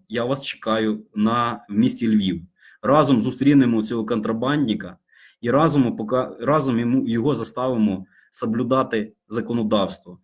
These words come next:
міжнародні договори та Конституцію України. Та покажемо людям, іноземним представникам, яке, е, скажімо так, лайно у нас керує на посаді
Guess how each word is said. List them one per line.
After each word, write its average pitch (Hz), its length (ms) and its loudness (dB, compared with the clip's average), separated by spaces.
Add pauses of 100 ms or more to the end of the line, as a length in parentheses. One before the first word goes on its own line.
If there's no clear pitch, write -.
(120)
міжнародні 123 480 2
договори 110 500 2
та 123 140 -4
Конституцію 107 600 -4
України. 90 400 -4
Та 110 140 -8
покажемо 139 580 2
людям, 135 460 4 (1160)
іноземним 123 1120 2
представникам, 117 880 -4 (460)
яке, 175 640 0 (300)
е, 113 480 -8
скажімо 123 320 -4
так, 110 400 -2 (100)
лайно 131 600 4
у 113 100 -4
нас 131 480 -2 (540)
керує 151 720 4 (760)
на 127 540 -2
посаді 139 640 -6